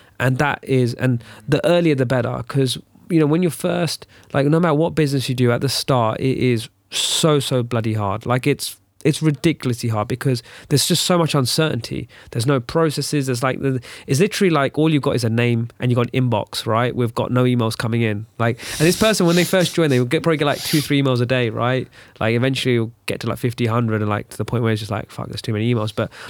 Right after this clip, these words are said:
there is, like, no formula. There is no formula, no process. So this person has to have hopefully experienced that. Otherwise, there's so many times, and I've seen this happen, is, like, you hire people who've never been in a startup and they're like,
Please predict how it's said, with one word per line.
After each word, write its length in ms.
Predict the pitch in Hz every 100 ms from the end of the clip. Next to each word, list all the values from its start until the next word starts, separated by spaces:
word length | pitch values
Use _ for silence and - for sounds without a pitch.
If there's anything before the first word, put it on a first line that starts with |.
| -
there 140 | 135
is, 160 | 156 131
like, 160 | 127
no 480 | 120 120 120 120 117
formula. 500 | - - 131 123 120
There 140 | 120 127
is 140 | 117 -
no 160 | 131 127
formula, 320 | - 123 120
no 40 |
process. 400 | 120 120 117 117
So 100 | -
this 160 | 120 135
person 300 | - 139 127
has 260 | 113 131 -
to 100 | 127
have 180 | 117 - _ -
hopefully 260 | 139 127
experienced 420 | 120 - 143 156 151
that. 100 | 185
Otherwise, 440 | 151 143 143 123 _ - - - -
there's 120 | 160 -
so 100 | 185
many 160 | 180 - _
times, 340 | - 147 151 127
and 100 | 123
I've 320 | 120 117 - -
seen 260 | - 147
this 120 | 139
happen, 380 | - 139 143 113
is, 100 | 110
like, 140 | 98 71
you 80 |
hire 180 | 113 127
people 160 | 123 120
who've 120 | 110
never 100 | 113
been 140 | 110 113
in 60 |
a 20 |
startup 320 | 104 - 113 104
and 60 |
they're 60 | 107
like, 200 | 101